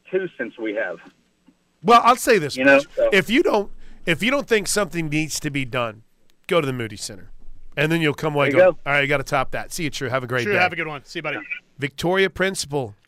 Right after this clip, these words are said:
Speaker 2: broke up with Andy Gibb, sent him into a downward spiral of drugs and depression.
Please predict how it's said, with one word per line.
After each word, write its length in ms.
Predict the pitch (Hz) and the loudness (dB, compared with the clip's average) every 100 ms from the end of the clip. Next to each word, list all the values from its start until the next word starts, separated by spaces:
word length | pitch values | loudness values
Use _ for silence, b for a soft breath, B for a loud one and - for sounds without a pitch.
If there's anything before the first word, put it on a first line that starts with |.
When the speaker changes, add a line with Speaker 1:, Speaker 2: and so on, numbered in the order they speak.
| _ _ _ | _ _ _
Speaker 2:
broke 260 | 151 175 - | 0 2 2
up 160 | 180 180 | 2 2
with 120 | 165 | 2
Andy 280 | 165 170 160 | 2 2 -2
Gibb, 440 | 139 170 156 110 - _ _ _ - | 0 2 0 -4 -20 _ _ _ -16
sent 320 | - - 170 | -6 -2 0
him 80 | 170 | 0
into 260 | 160 156 | -2 0
a 220 | 147 135 127 | 2 2 -2
downward 840 | 110 156 160 180 175 170 165 139 | -4 -2 0 0 0 -2 -4 -6
spiral 800 | - - - 170 165 165 170 156 | -6 -6 0 2 2 2 0 0
of 80 | 113 | -4
drugs 420 | 127 147 156 127 | -2 0 0 -4
and 120 | 147 | -4
depression. 640 | 143 147 127 - 135 107 | -4 -2 -4 -4 -10 -12